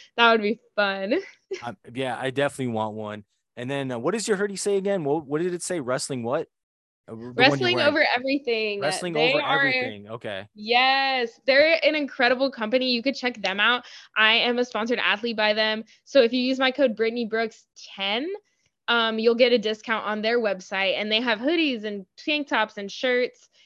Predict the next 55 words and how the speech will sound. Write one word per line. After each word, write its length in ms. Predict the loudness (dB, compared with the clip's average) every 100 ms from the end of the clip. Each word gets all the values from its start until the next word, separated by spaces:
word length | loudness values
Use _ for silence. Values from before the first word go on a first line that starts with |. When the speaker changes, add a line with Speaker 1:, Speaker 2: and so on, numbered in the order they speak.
| _
Speaker 1:
It's 140 | 0 2
a 60 |
really 160 | 2 2
good 120 | 2
message. 440 | 0 -2 -2 -4 -2
Like, 300 | -2 -2 -6
when 140 | 0 2
I 100 | 2
first 280 | 2 -2 -2
saw 220 | -2 -2
them, 300 | -2 -4 -4
I 120 | -4
was 180 | -4 -4
like, 200 | -6 -2
"This 160 | -4 -4
is 140 | -4
so 120 | -4
cool." 360 | -2 -2 2 2
And 140 | 2
I 140 | 2 2
bought 180 | 2 0
my 100 | -4
own 100 | -4
stuff. 340 | -2 0 -2
And 100 | -6
then 80 | -4
I 100 | -4
was 160 | -4 -2
like, 360 | -2 -2 -4 _ _ _ _ _ -8
"Hey," 400 | -2 0 0 0
like, 680 | 2 2 2 0 -2 -8 -2
and 160 | 0 4
then 100 | 4
they 120 | 4
saw 180 | 2 0
that 80 | 0
I 60 |
posted 320 | -2 -4 -4 -4
and 80 |
they're 80 | -2
like, 160 | -2 -2
"Hey, 320 | -2 -2 -2
like, 220 | -2 -4
do 80 | -4
you 60 | -4
want 120 | -4
a 40 |
promo 380 | -6 -8 -6 -4
code? 300 | -2 0 0
Like, 180 | -2 -4
we 80 | -8
can 100 | -6
start, 240 | -4 -6 -10 _ _ _
we 80 | -6
could, 120 | -6